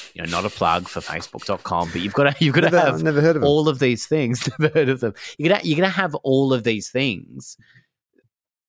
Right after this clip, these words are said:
Speaker 1: that work for different reasons and
Speaker 2: Mm.
Speaker 1: advertise you for who you are. And there are so many amazing people that have made that work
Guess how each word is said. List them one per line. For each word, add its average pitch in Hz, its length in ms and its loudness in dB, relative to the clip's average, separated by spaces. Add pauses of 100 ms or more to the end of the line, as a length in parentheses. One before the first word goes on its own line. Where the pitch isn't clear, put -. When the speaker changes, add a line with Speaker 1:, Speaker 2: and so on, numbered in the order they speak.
Speaker 1:
that 139 280 0
work 123 320 4
for 120 140 -6
different 104 420 -2
reasons 107 640 2 (120)
and 87 340 0
Speaker 2:
Mm. 80 120 -10
Speaker 1:
advertise 98 720 -2
you 104 340 0
for - 160 -4
who 90 140 -2
you 85 300 -4
are. 90 460 0
And 85 220 -6 (400)
there 117 120 2
are 110 40 2
so 120 220 -2
many 117 180 0
amazing 92 520 -2
people 92 320 -4
that 87 100 -6
have 85 240 -6
made 87 300 -4
that 87 200 -2
work 85 240 -2